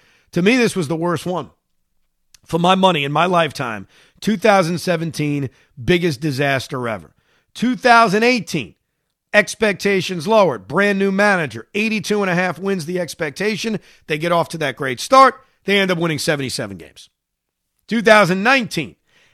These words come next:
expectations raised to eighty-five and a half. It's pretty much exactly where they finished. They won eighty-six games. Problem with two thousand nineteen is they had about eight losses that will take years off your life. And if you win a handful of those games, you make the playoffs.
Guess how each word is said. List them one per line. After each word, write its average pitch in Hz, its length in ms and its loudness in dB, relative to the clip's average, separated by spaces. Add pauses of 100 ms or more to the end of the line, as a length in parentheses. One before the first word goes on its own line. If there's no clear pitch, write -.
(120)
expectations 180 920 -4
raised 180 380 -4
to 170 60 -10
eighty-five 160 560 -2
and 135 100 -8
a 131 40 -6
half. 262 380 -4 (320)
It's - 80 -20
pretty 208 220 2
much 196 160 0
exactly 156 440 0
where 160 120 -2
they 147 100 -2
finished. 151 320 -6
They 147 60 -4
won 139 160 -4
eighty-six 131 420 -8
games. 87 280 -16 (280)
Problem 277 300 4
with 240 100 -4
two 226 120 -2
thousand 185 300 0
nineteen 160 460 -4
is 127 140 -10
they 208 180 0
had 196 220 -2
about 135 320 -4 (100)
eight 220 200 -8
losses 131 540 -8 (600)
that 156 340 2
will 151 160 -4
take 147 240 -4
years 147 340 -2
off 160 260 0
your 143 120 -4
life. 127 440 -2 (540)
And 165 140 -2
if 131 120 -4
you 220 180 2
win 175 360 -4
a 156 80 -2
handful 170 480 -4
of 196 60 -4
those 202 240 -4
games, 202 400 -4 (180)
you 147 140 -2
make 147 160 0
the - 80 -14
playoffs. - 500 -16